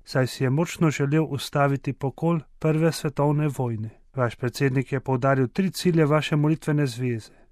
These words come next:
iskati in izpolnjevati Božjo voljo, prizadevati si za mir in pravičnost,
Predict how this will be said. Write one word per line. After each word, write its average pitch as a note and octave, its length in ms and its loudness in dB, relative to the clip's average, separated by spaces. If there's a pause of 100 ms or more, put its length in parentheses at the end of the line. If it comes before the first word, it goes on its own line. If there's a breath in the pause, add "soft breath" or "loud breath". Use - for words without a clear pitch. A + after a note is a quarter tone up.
(100)
iskati D3 580 2
in D#3+ 180 -2
izpolnjevati D3 760 0
Božjo C#3 360 0
voljo, A#2 420 -8 (220)
prizadevati D3+ 760 4
si D#3 180 -2
za C#3 180 2
mir F3 260 4
in F3 160 2
pravičnost, C3 840 -4